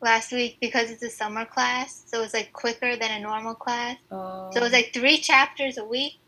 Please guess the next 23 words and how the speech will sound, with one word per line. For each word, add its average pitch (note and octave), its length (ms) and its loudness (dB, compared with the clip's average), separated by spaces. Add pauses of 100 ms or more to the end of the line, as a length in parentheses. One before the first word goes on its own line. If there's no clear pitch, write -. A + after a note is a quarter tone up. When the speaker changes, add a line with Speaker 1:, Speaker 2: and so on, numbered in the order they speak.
(360)
Speaker 2:
Ooh. G#3 240 -4
Speaker 1:
versus B3 380 -4
one A#3 180 -4
chapter. B3+ 600 -4
So - 200 -6
I A3+ 140 4
w-, A#3 240 -2
last A#3 260 -2
week A3+ 180 -4
was G#3+ 180 -12
just, G#3+ 240 -12
like, G3 260 -6 (800)
I A3+ 180 4
was A#3 140 -6
just A3 320 -4
going G#3 220 -8
crazy G#3 340 -2
doing G#3+ 240 -14
my G3+ 100 -10
schoolwork G3 500 -8 (140)
way G3 160 -10
too G3 200 -16
much. F#3 480 -16